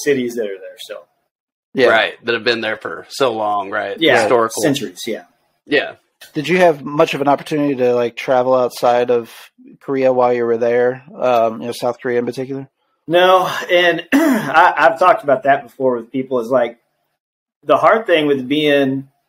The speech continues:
Speaker 1: uh, let's say, a younger person in the military is
Speaker 2: Yeah.
Speaker 1: that you end up having all these family obligations that, you know, you'd love to go and, and travel 'cause it's so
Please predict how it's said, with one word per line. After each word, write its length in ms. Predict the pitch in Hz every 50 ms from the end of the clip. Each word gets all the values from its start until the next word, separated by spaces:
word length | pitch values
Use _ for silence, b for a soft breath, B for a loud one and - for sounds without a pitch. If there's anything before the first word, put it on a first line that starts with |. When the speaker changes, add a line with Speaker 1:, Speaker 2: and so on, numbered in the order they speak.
| _
Speaker 1:
uh, 500 | - 135 131 127 123 120 117 113 107 104 -
let's 160 | - 127 127 -
say, 140 | 156 139 120
a 80 | 113
younger 380 | 113 123 123 127 135 147 147 143
person 320 | 147 147 147 143 - 143
in 60 | 127 120
the 60 | 113
military 760 | 113 120 123 139 147 147 - 160 160 160 165 175 170 254 _ _ _ _ _ _ _
is 180 | - 143 131 - 123
Speaker 2:
Yeah. 80 | 139
Speaker 1:
that 400 | 139 139 139 135 135 - - - _ _
you 180 | 131 143 170 214
end 100 | 214 202
up 120 | - -
having 320 | 147 151 156 139 147 131
all 260 | 123 135 139 143 151 147
these 480 | 151 147 147 143 143 135 131 - - - _
family 360 | - 131 131 139 147 147 139
obligations 840 | 131 131 139 131 127 110 107 107 110 120 127 - - 110 107 _ - -
that, 300 | 120 107 110 107 107 _ _ _ _ _ _ _ _ _ _ _ _ _ _ _
you 80 | - 123
know, 220 | 123 120 117 - -
you'd 240 | 139 156 160 139 135
love 340 | 131 131 139 180 202 202
to 60 | 151 131
go 320 | 110 127 123 123 127 127
and, 320 | 123 117 113 110 107 107 - _ _ _
and 140 | 139 123 110
travel 360 | - - 139 131 - - 123
'cause 220 | 110 - 131 123 123
it's 200 | 123 113 - - -
so 300 | 175 170 156 147 151